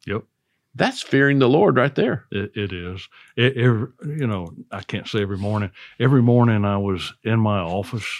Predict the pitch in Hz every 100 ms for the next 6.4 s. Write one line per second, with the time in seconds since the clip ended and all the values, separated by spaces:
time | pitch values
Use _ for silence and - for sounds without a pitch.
0 | - - 98 120 - - 98 85 95 120
1 | 127 - _ - 98 95 90 87 - 101
2 | 92 90 85 - _ - - 113 117 113
3 | 107 92 113 110 92 87 _ 101 87 -
4 | 104 - 92 - 85 95 85 - 110 92
5 | 85 85 - _ _ _ _ _ 95 98
6 | 95 95 95